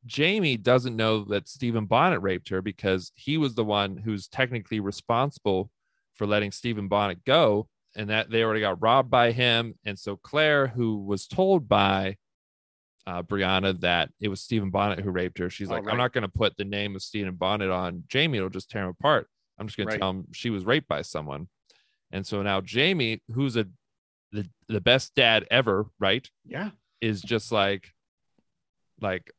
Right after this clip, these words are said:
Speaker 1: "Oh, you're telling me this motherfucker who raped my daughter is just
Speaker 2: Yeah.
Speaker 1: rolling up on my house right now?"
Speaker 2: And he even does, and he even does, like, you know, when you exit out of something, like, "Are you sure you wanna exit?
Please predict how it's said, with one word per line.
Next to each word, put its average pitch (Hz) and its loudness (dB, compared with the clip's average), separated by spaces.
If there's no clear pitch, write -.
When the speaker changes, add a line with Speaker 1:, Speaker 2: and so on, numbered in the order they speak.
Speaker 1:
"Oh, 113 4
you're 117 -2
telling 117 4
me 107 4
this 110 0
motherfucker 107 0
who 104 -2
raped 104 0
my 117 0
daughter 104 2
is 101 -2
just 101 -2
Speaker 2:
Yeah. 131 -2
Speaker 1:
rolling 127 6
up 131 4
on 127 0
my 95 0
house 117 0
right 139 4
now?" 143 2
Speaker 2:
And 147 -8
he 160 -2
even 170 -2
does, 139 -2
and 139 -8
he 147 -4
even 151 -2
does, 131 0
like, 113 -4
you 135 -4
know, 127 -2
when 120 -4
you 120 -6
exit 117 -4
out 113 -2
of 117 -8
something, 123 -10
like, 107 -8
"Are 110 -8
you 113 -8
sure 127 0
you 120 4
wanna 120 4
exit? 117 -2